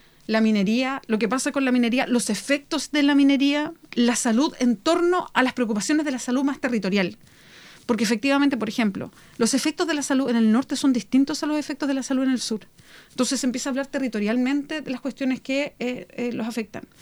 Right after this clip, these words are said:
En las zonas más extremas, el tema del Estado regional es mucho más potente que en las zonas más cercanas a Santiago, por ejemplo, o para qué decir en la región metropolitana, que como que no es tema, ¿no? <laughs> Eh, aunque debería ser,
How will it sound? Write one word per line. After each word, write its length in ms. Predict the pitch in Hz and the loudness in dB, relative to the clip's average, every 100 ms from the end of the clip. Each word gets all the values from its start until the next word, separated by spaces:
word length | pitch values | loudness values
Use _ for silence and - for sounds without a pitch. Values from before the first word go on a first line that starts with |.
| - - - | -20 -20 -4
En 80 | 226 | -2
las 120 | 233 | 2
zonas 180 | 294 311 | 2 2
más 160 | 311 | 2
extremas, 640 | 320 - - 311 277 226 - | -2 -4 -2 0 0 -2 -4
el 180 | 226 226 | -6 -2
tema 200 | 247 254 | -2 0
del 80 | 240 | -2
Estado 320 | - 262 262 | -2 -4 -4
regional 560 | 254 - 196 226 339 359 - - | -6 -4 -2 -2 -4 -10 -14 -6
es 100 | 208 | 2
mucho 320 | 240 285 311 | 2 4 2
más 240 | 311 330 | 0 0
potente 640 | - 277 302 330 311 349 - | -4 -4 -2 -2 -2 -4 -2
que 140 | 311 | -4
en 120 | 320 | -2
las 120 | 285 | -4
zonas 220 | - 285 285 | -2 0 2
más 140 | 277 | 0
cercanas 380 | - - 269 269 | -2 -4 -2 -2
a 40 | 254 | -2
Santiago, 500 | 254 226 262 208 185 | -4 -2 0 0 -2
por 120 | 180 | -4
ejemplo, 260 | - 175 185 | -6 -6 -4
o 60 | |
para 140 | 185 185 | -4 -4
qué 100 | 202 | -6
decir 260 | 196 226 | -4 -4
en 80 | 220 | -4
la 80 | 202 | -4
región 200 | 196 214 | -6 -6
metropolitana, 560 | 202 240 277 349 381 370 | -4 -4 -4 -4 -6 -6
que 120 | 349 | -8
como 240 | - 285 | -8 -4
que 80 | 285 | -2
no 80 | 302 | -2
es 100 | 359 | 0
tema, 220 | 269 254 | 2 2
¿no? 160 | 202 - | 2 -2
<laughs> 40 | - - 202 - - - - 254 - - | -6 -8 -8 -10 -12 -14 -14 -16 -16 -4
Eh, 280 | 233 220 214 - | 2 2 2 2
aunque 220 | 254 254 | 2 4
debería 340 | 254 247 320 | 4 4 4
ser, 200 | 302 269 | 2 0